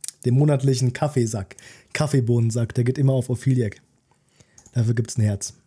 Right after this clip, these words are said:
So. Ist der Spinosaurus in Jurassic World Rebirth wieder mit dabei?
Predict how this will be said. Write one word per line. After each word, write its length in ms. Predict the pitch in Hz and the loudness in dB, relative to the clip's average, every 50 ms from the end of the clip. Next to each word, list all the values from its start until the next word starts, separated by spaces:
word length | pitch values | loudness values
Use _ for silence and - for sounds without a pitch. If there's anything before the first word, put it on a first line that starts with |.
| _ _ _ _ - | _ _ _ _ 0
So. 400 | 127 139 190 202 139 104 - - _ _ _ _ _ _ _ _ _ - - _ _ _ _ _ - - - - - - - - - - - - - - - - - _ _ _ _ _ _ _ _ _ _ _ 139 127 - - - - | 2 2 2 2 0 -2 -6 -10 _ _ _ _ _ _ _ _ _ -20 -20 _ _ _ _ _ -20 -20 -20 -20 -20 -20 -20 -20 -20 -20 -20 -20 -20 -20 -20 -20 -20 _ _ _ _ _ _ _ _ _ _ _ -2 -2 0 -2 -2 0
Ist 180 | - 220 220 - | 0 2 2 4
der 100 | 240 202 | 2 2
Spinosaurus 680 | - - 220 208 196 156 139 156 165 165 165 170 156 - | 4 4 4 4 4 4 4 2 2 4 4 2 2 2
in 200 | - 160 160 147 | 4 4 4 4
Jurassic 440 | 123 131 135 147 143 131 143 143 - | 4 4 4 4 4 2 0 2 2
World 280 | 131 139 139 131 - | 2 2 2 2 2
Rebirth 520 | 143 131 113 127 135 135 135 123 - - 127 | 0 2 2 2 2 2 2 2 0 2 2
wieder 200 | 139 127 127 123 | 2 4 4 4
mit 200 | 123 120 - 123 | 2 2 2 0
dabei? 400 | 113 104 110 101 101 - - | -2 -2 -2 -4 -6 -8 -10